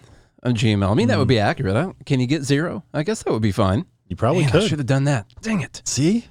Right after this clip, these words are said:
Speaker 1: Okay, this is Good Morning
Speaker 2: Always behind.
Speaker 1: This is Good Morning Liberty. We talk about life, liberty, and the pursuit of meaning every single day of the week when we want to. So smash, follow, subscribe, like, retweet, and comment, and do all of that stuff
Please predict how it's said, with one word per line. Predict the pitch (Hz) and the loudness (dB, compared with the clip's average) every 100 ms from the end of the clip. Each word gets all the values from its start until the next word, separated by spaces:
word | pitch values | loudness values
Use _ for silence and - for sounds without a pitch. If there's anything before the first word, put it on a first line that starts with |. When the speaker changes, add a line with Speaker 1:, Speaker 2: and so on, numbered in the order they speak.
| - | 0
Speaker 1:
Okay, | 233 226 208 165 | 2 2 2 2
this | 190 | 0
is | 151 | 2
Good | 170 160 | 2 4
Morning | 254 | 6
Speaker 2:
Always | 330 349 269 | 6 4 4
behind. | 262 208 117 113 | 4 4 0 0
Speaker 1:
This | 147 | 0
is | 165 - | 0 -2
Good | - 180 170 | 2 4 4
Morning | 175 165 156 | 2 2 2
Liberty. | 156 156 151 147 | 0 0 0 0
We | 143 | 0
talk | 151 147 | 0 0
about | 143 139 | 0 0
life, | 139 143 | 2 0
liberty, | 135 139 139 | 0 0 0
and | 127 | 0
the | |
pursuit | 120 - 170 | -2 0 0
of | 143 | 2
meaning | 139 143 139 - | 2 2 0 0
every | 131 | 0
single | 123 120 107 | 0 -2 0
day | 104 | 0
of | |
the | 98 | 0
week | 120 156 | 0 0
when | 113 | 0
we | 104 | 0
want | 104 190 - | 0 -2 0
to. | 185 185 165 | 2 2 0
So | - 202 165 143 | 0 2 2 0
smash, | - 202 190 131 - | 0 0 0 0 -4
follow, | - 185 151 143 120 104 - - _ - | 0 2 2 2 0 -2 -8 -20 _ -12
subscribe, | - 139 - 196 180 156 127 107 - _ _ | -6 -6 0 2 4 2 0 -4 -10 _ _
like, | 127 160 175 - - - _ _ _ _ - | 0 2 2 -2 -8 -16 _ _ _ _ -12
retweet, | 127 160 180 - 151 135 113 | -2 0 0 0 2 2 0
and | 123 110 - | 0 0 0
comment, | 151 151 147 127 107 | 2 2 2 0 0
and | 113 110 | -2 0
do | 117 123 | 2 2
all | 147 156 | 2 2
of | 160 131 | 0 2
that | 131 135 | 0 0
stuff | - - 123 120 | -4 0 2 0